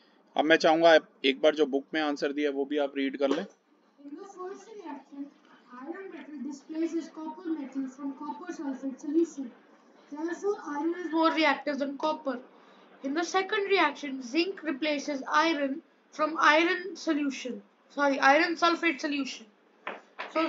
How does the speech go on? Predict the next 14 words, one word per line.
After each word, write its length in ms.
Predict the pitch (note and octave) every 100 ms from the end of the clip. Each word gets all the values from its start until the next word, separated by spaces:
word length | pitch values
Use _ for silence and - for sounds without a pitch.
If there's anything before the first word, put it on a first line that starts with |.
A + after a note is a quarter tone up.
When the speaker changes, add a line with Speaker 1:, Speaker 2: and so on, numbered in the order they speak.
| C#4+
Speaker 2:
zinc 260 | F4+ F4+
is 140 | F#4+ E4
more 180 | E4 D4+
reactive 540 | D4 C4 B3+ C#4+ C#4
than 280 | B3+ B3+ A#3 B3
iron। 280 | A#3 A3+ G#3+ - - _ - - _ - - - C#4
Now, 180 | D#4+ C#4 B3+ - - - -
since 360 | D#4 D#4+ D#4 C4+
zinc 340 | D#4+ F#4 F4+ G4
is 40 |
more 240 | F4 F4
reactive 400 | D4 D#4 D4+ -
than 180 | C#4 D4 - C#4+
iron 340 | E4 D4